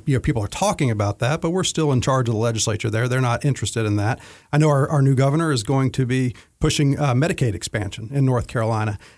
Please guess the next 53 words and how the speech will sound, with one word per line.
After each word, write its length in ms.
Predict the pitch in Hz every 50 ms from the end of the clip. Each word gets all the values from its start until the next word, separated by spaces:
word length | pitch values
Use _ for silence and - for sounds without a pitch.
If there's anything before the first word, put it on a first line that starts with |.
| _ _
Uh, 280 | - 131 123 120 113 120
you 60 | 135 135
know, 100 | 123 113
a 80 | 120 131
lot 100 | 147 143
of 80 | -
that 180 | 127 120 - -
interests 360 | 170 180 175 196 175 - -
a 40 | 175
lot 160 | 170 160 160
of 60 | 151 -
people. 440 | 170 165 156 - 170 165 160 156
You 100 | 135 120
know, 80 | 117 107
we 120 | 104 117
need 180 | 117 131 147 143
to 60 | 143 135
make 180 | 135 135 131
sure 200 | - - 151 147
that 100 | 143 143
we're 120 | 131 127 117
doing 180 | 123 135 127
the 60 | 110
best 260 | 98 117 143 131 - -
we 100 | 139 127
can 220 | - 143 143 143
to 80 | 143 -
take 220 | - 135 127 -
care 240 | - 135 131 120 113
of 140 | 104 107 131 131 127 - 127
the 120 | - 120
poor 440 | - - 139 147 175 196 190 175 - _
in, 160 | - 151 147 147
in 100 | - 156
our 100 | 139 131
state. 340 | 110 - - 151 147 147 120
But, 180 | 127 127 117 - - - - - - - _ -
you 100 | 156 147
know, 60 | -
I 80 | - 202
don't, 120 | 196 -
first 220 | - 208 240 - -
of 80 | 143
all, 100 | 147 127
I 80 | 127 131
don't 160 | 131 139 123
believe 200 | 117 131 135 123
that 100 | 123 139
Medicaid 520 | 131 127 143 147 147 - - 135 127 123 120
is 140 | 110 104
good 180 | 98 135 135 -
health 180 | 139 151 - -
care. 200 | - - -